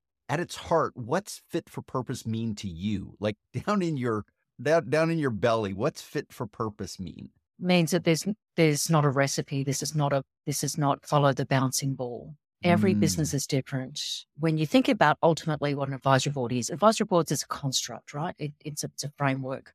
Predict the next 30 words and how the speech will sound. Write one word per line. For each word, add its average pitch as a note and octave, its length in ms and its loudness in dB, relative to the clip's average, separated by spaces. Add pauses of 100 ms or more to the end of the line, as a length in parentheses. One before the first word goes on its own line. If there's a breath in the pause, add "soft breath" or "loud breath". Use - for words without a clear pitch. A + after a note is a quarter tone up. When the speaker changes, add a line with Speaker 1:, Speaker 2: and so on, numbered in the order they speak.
Speaker 2:
It's - 100 -10
more G3+ 160 6
important F#3 360 4
about C#3 180 0 (160)
why C#3+ 600 2
an C3+ 120 -4
advisory C3+ 380 0
board C3 260 -8
exists, - 760 -4
not D3 220 0
what C3+ 220 2
it A#2+ 120 2
is. - 400 -8 (320)
Why E3+ 280 2
do A3+ 140 4
Speaker 1:
Mm. G3 60 4
Speaker 2:
advisory D3 380 4
boards B2+ 300 -4
exist? - 480 -6
It's C#3+ 100 -10
because - 840 0 (260)
we E3 140 4
want D3 380 0
to D3 200 -2
really D#3 400 -2
focus C#3+ 640 -2 (100)
on C3 440 0
making C3 400 -2
better B2+ 420 0
decisions B2+ 640 -6